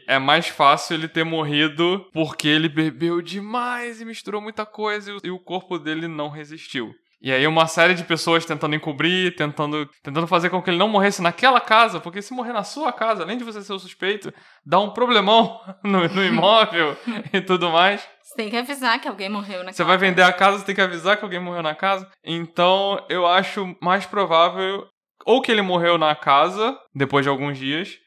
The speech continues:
Speaker 1: ou que ele foi largado, expulso da casa, mas a morte dele foi consequência do que aconteceu na festa. Eu meio que discordo de você nessa, <laughs>
Speaker 2: Sim.
Speaker 1: nessa história.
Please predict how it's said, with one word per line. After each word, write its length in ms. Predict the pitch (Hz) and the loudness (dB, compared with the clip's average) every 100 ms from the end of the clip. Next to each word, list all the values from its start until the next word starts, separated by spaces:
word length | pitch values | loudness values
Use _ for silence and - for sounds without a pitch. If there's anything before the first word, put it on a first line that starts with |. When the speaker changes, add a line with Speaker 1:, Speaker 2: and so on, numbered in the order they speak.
| _ | _
Speaker 1:
ou 320 | 160 165 185 185 | 2 4 4 2
que 140 | 196 | 2
ele 180 | 185 185 | 2 2
foi 460 | - 185 185 180 170 | 0 0 0 -2 -2
largado, 600 | 165 156 156 156 165 180 | 2 4 4 4 4 2
expulso 340 | 190 - 196 | -8 -8 -10
da 140 | 190 165 | -2 -2
casa, 440 | 147 139 165 190 | 0 0 -2 -6
mas 400 | 185 165 170 - _ - | -2 -2 -2 -8 _ 0
a 120 | 170 | 0
morte 340 | 196 254 254 | 4 2 2
dele 380 | 202 208 220 220 | -6 -4 -4 -6
foi 240 | 214 208 202 | -4 -2 -2
consequência 840 | 214 214 - 180 180 190 190 190 - | -4 -2 -2 -2 -4 -4 -6 -6 -8
do 120 | 156 | -6
que 80 | 175 | -4
aconteceu 280 | 175 170 | -6 -4
na 80 | 165 | -6
festa. 400 | 170 139 113 - | -2 -2 -2 -4
Eu 140 | 117 131 | -6 -2
meio 180 | 139 | -4
que 300 | 139 151 147 - | -4 -8 -8 -8
discordo 420 | 147 - 143 131 | -8 0 0 0
de 80 | 139 | -6
você 320 | 143 143 139 | -8 -4 -4
nessa, 320 | 131 135 147 147 | -4 -4 -6 -6
<laughs> 80 | - | -12
Speaker 2:
Sim. 300 | 165 151 147 | -14 -8 -2
Speaker 1:
nessa 220 | 156 - | -2 -2
história. 460 | 151 - 131 120 | -10 -2 0 0